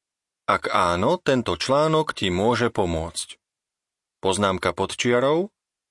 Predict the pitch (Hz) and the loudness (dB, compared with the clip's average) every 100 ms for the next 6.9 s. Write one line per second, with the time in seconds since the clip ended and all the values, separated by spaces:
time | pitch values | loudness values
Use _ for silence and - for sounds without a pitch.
0 | _ 95 95 139 175 - 175 160 95 - | _ -2 0 2 0 0 -2 0 -2 0
1 | 107 123 135 135 120 101 110 110 107 95 | 0 0 -2 -2 0 0 0 0 0 0
2 | 85 78 82 _ _ _ _ - 147 107 | -2 -4 -10 _ _ _ _ -4 -2 0
3 | 87 - 95 95 92 87 98 95 90 - | -2 -2 -2 0 0 -2 -4 -2 -4 -4
4 | 92 80 82 90 - _ _ _ _ _ | -4 -2 -4 -6 -10 _ _ _ _ _
5 | _ _ _ _ _ _ _ - 190 196 | _ _ _ _ _ _ _ -6 -2 0
6 | 185 170 156 139 110 98 85 78 - | 0 2 2 2 2 0 -2 -6 -12